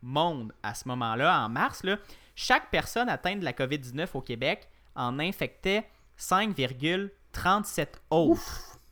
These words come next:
Speaker 1: ce qui est énorme en termes épidé-, en termes épidémiologiques.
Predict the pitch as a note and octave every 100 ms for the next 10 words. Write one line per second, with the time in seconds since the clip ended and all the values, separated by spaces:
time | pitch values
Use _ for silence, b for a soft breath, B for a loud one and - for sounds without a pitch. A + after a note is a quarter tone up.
0 | - - - - D3+ C#3+ D#3 - _ _
1 | F3+ G#3 G#3 - C#3+ D3 E3+ E3 C3+ A#2
2 | - A#2 A2+ D3 C#3+ B2+ - B2 B2+ -
3 | B2 A#2+ - F3 D#3+ - F3 E3+ E3 D3
4 | C3+ B2 A2 C#3 A3